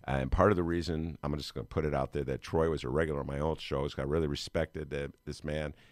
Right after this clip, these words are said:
Uh, in two thousand and fourteen, he took a bold stand against the, uh, the way the Chicago Public Schools were run and, uh, the fact that there was no o-, real oversight and, uh, they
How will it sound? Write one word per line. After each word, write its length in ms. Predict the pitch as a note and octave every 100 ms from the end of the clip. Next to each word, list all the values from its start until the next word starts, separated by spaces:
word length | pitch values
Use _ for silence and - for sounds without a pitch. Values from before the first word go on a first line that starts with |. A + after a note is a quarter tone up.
| -
Uh, 140 | - B1+
in 80 | A1+
two 160 | -
thousand 320 | F#2 D#2+ D#2 D2+
and 80 |
fourteen, 400 | - D#2 D2 D#2+
he 80 | C#2
took 180 | - -
a 40 |
bold 340 | - D2 D2+ C#2+
stand 400 | - D#2+ D2 C#2
against 380 | C#2 C#2+ C#2 -
the, 320 | C2 B1 B1 - - - -
uh, 140 | A1+
the 80 | G#1+
way 160 | C#2 D#2+
the 180 | C#2 C#2+
Chicago 380 | - - F#2 E2
Public 280 | - D#2+ D2+
Schools 360 | - C#2+ C#2+ D2+
were 100 | C#2
run 320 | C#2 C2+ C#2+ - _ _ _
and, 360 | - A#1 A#1+ A#1
uh, 140 | A#1+
the 80 | A#1
fact 260 | G#1+ D2+ C#2+
that 100 | B1+
there 80 | C2
was 180 | B1 -
no 120 | C2+ C2+
o-, 120 | A1+ C2
real 180 | C#2+ -
oversight 720 | D2+ C#2 C#2+ - C#2 C2+ G#1+
and, 260 | A1 G#1 A1
uh, 100 | G#1+
they 140 | A#1